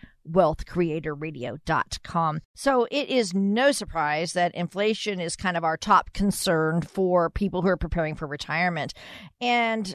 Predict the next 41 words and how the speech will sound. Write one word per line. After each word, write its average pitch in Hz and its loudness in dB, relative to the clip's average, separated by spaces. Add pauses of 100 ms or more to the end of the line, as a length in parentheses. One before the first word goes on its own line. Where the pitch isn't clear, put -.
(120)
Eric, 262 0
C 359 2
N 294 2
B 220 -2
C 220 -2
says 185 2
that - 0
seventy-one 226 2
percent 175 -4
of 160 -2
retirement 226 0
age 196 0
investors 165 -2
are 147 0
actually 170 0
worried 156 -4
about 151 4 (340)
a 466 -4
negative 302 0 (140)
impact 190 2
of 165 -10
inflation 165 -4
on 165 -2
their 151 -4
savings. 165 -6
I - -2
mean, 175 -4 (320)
you 359 -4
know, 208 0
they're 196 -2
not 175 -4
gonna 175 -4
be 175 -6
getting 165 -4
any 165 -6
more 170 -6
money 294 2
in. 302 2 (180)
I 254 4
mean, 220 -2
uh, - 2